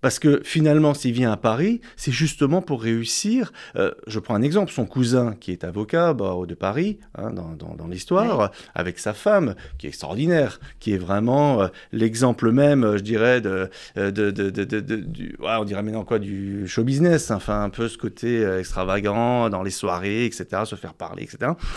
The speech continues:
Speaker 1: Eh ben oui, euh, il cherche ça quand même, mais il découvre qu'il n'est pas à sa place, que
Speaker 2: Mm.
Speaker 1: finalement, bah, Paris et tout ce qu'il y a autour, c'est peut-être pas pour lui, quoi. Et donc, on voit ça un
Speaker 2: Alors,
Speaker 1: peu, euh,
Speaker 2: l'écriture, euh, vous allez nous lire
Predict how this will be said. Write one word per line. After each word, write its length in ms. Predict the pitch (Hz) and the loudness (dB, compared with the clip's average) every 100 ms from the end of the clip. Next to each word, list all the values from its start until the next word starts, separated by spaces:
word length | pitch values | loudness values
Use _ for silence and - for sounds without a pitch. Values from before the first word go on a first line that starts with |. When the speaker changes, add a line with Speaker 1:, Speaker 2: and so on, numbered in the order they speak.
| - - | -10 -4
Speaker 1:
Eh 100 | 117 | 2
ben 200 | 123 123 | 4 4
oui, 240 | 160 254 - - - - - | 2 -2 -4 -18 -20 -8 0
euh, 260 | 127 123 - | 2 2 -2
il 100 | 156 | 0
cherche 380 | - 285 - 151 | 2 2 2 -2
ça 200 | - 107 | 0 -2
quand 140 | 98 | 0
même, 200 | 101 95 - | 0 -2 2
mais 420 | 135 151 202 277 - _ _ - | 6 8 6 2 -10 _ _ -6
il 120 | 131 | 2
découvre 480 | 147 143 202 226 185 | 2 2 -2 -2 -2
qu'il 160 | 135 | -2
n'est 80 | 120 | -2
pas 120 | 123 | -2
à 40 | 123 | -2
sa 160 | - | -4
place, 400 | - 107 123 - | -2 -4 -4 -10
que 100 | - | -4
Speaker 2:
Mm. 120 | 190 - | -4 -4
Speaker 1:
finalement, 840 | - 165 160 156 147 147 170 - _ _ _ _ - _ _ - | -4 0 2 2 4 2 0 -4 _ _ _ _ -20 _ _ -12
bah, 120 | 110 | -6
Paris 380 | 120 123 147 147 | -2 -2 -2 0
et 100 | 123 | -2
tout 120 | - | -4
ce 100 | - | -14
qu'il 160 | - 135 | -6 0
y 40 | |
a 60 | 127 | 2
autour, 440 | 127 - 147 175 | 0 -2 -4 -4
c'est 160 | - - | -6 -10
peut-être 320 | - 123 - | -8 -10 -4
pas 100 | 143 | -4
pour 180 | 143 135 | 0 -2
lui, 180 | 117 117 | -2 -4
quoi. 260 | 90 85 - - - - | -6 -6 -10 -16 -16 -6
Et 60 | 113 | -4
donc, 280 | 131 120 | -4 -4
on 60 | 120 | -2
voit 100 | 113 | 0
ça 260 | 104 113 135 | 0 0 2
un 20 | 202 | 4
Speaker 2:
Alors, 320 | 214 208 196 | 2 2 2
Speaker 1:
peu, 40 | 214 | 4
euh, 20 | |
Speaker 2:
l'écriture, 1000 | 226 285 - 262 - 269 254 220 180 139 - - | 2 2 2 0 2 4 6 4 2 -2 -8 -2
euh, 180 | 156 151 | -2 0
vous 180 | 214 | 2
allez 220 | 262 262 233 | 2 2 2
nous 140 | 233 | 2
lire 520 | 208 247 214 180 147 | 4 4 4 2 0